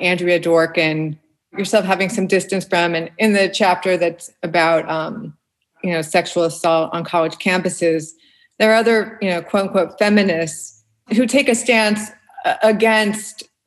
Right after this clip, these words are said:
more, like, litigation and regulation and kind of a decorum of sexual behavior. And I, of course, just love conflict. And I'm so curious about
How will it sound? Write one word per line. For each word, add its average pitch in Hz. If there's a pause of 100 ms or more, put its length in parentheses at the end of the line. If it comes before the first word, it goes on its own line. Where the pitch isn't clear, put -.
(100)
more, 202
like, 185
litigation 175
and 160
regulation 175
and 156
kind 180
of 170
a 175
decorum 175 (520)
of 165 (460)
sexual 202
behavior. 190 (540)
And 214
I, 208
of 226
course, 202 (260)
just -
love 185
conflict. 196
And 185
I'm 175
so 208
curious 208
about 165